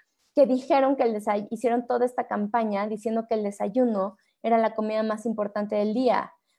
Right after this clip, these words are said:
Y de esa forma aumentaron sus ventas de cereal.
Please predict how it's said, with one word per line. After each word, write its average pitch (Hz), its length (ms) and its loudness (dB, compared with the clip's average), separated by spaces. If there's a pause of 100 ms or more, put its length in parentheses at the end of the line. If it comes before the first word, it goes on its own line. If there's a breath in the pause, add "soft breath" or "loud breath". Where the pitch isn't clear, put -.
(160)
Y 254 140 2
de 262 80 8
esa 262 220 0
forma 247 680 0
aumentaron 226 960 0
sus 220 200 -6
ventas 220 360 0
de 208 80 -4
cereal. 202 640 0